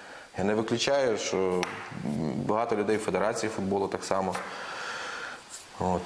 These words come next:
колишній там, хто він там був, Попов ж в структурі Шахтаря був, я не,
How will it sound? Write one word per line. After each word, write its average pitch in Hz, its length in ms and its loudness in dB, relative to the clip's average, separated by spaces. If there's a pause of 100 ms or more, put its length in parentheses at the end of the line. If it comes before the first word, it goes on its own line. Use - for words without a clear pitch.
колишній 95 420 4
там, 90 420 4
хто 90 260 2
він 87 120 4
там 87 180 2
був, 90 220 4
Попов 90 380 4
ж - 300 0
в - 200 -2
структурі 92 420 2
Шахтаря 90 440 2
був, 90 480 0
я 85 160 2
не, 87 100 0